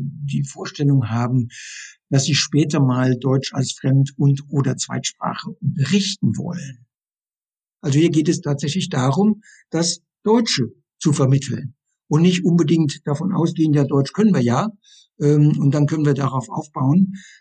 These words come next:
Das können wir in unserem Kontext eben nicht. Es geht hier tatsächlich darum, ähm, Kenntnisse im Deutschen zu vermitteln. Und das ist das,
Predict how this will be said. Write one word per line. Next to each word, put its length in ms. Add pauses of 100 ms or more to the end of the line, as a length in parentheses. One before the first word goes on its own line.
Das 200
können 200
wir 120
in 240
unserem 280
Kontext 460
eben 220
nicht. 260
Es 160
geht 220
hier 260 (100)
tatsächlich 420
darum, 400 (680)
ähm, 420 (1080)
Kenntnisse 840
im 360 (120)
Deutschen 680 (240)
zu 160
vermitteln. 540
Und 140
das 160
ist 160
das, 260